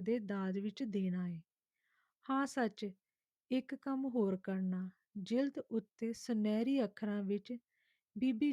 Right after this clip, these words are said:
ਜੈਨਾ ਲਿਖ ਦੇਣਾ। ਪਿਆਸ-, ਪੈਸਿਆਂ ਦਾ ਕੋਈ ਖਿਆਲ ਨਾ ਕਰਨਾ, ਜੋ ਕਹੋਗੇ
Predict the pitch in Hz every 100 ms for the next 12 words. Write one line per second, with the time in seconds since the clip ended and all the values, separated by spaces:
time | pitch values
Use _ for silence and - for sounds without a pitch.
0 | 202 214 202 214 202 196 196 165 165 165
1 | 175 _ _ _ _ _ _ - 226 226
2 | - - 254 240 247 302 311 294 302 -
3 | - 277 294 311 - _ - - 220 220
4 | 220 220 214 190 196 226 269 _ _ _
5 | _ 196 233 269 - 240 233 233 285